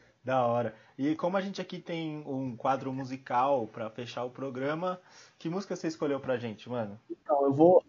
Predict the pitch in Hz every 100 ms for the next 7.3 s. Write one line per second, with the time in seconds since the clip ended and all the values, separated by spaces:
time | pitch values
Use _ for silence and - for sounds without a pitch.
0 | _ - 190 196 196 180 170 151 165 156
1 | 160 156 151 151 147 139 143 _ 139 -
2 | 170 156 147 143 151 - 156 143 143 147
3 | 156 - - - - 139 135 127 160 165
4 | 151 139 170 156 147 156 151 160 139 143
5 | 165 160 160 - 135 156 233 - 160 208
6 | 220 _ 110 101 87 - - 156 151 143
7 | 135 127